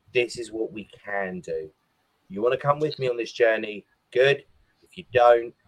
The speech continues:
see you later." So I think I agree with you. It'd be unrealistic. I think it'd be, yeah, unrealistic to think we are gonna finish top.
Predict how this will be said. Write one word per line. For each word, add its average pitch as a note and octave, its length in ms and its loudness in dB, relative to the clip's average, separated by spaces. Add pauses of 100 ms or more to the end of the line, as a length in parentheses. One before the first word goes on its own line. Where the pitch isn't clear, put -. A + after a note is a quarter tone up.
(360)
see - 220 -10
you G2+ 100 2
later." E2 380 0 (260)
So G#2+ 580 2 (1000)
I G#2+ 80 4
think D3 460 -6
I A#2+ 140 4
agree D3+ 260 0
with C3+ 180 -12
you. C3 120 2
It'd B2 100 0
be B2 100 -2
unrealistic. A#2 880 -4
I A2 100 -2
think B2 180 -4
it'd A2+ 80 -8
be, A2 260 -10 (640)
yeah, A2+ 200 0
unrealistic A#2+ 540 -2
to - 80 -20
think A#2 200 -8
we A2+ 120 0
are A#2+ 260 10
gonna A2+ 260 -6 (140)
finish B2 400 -8
top. - 360 6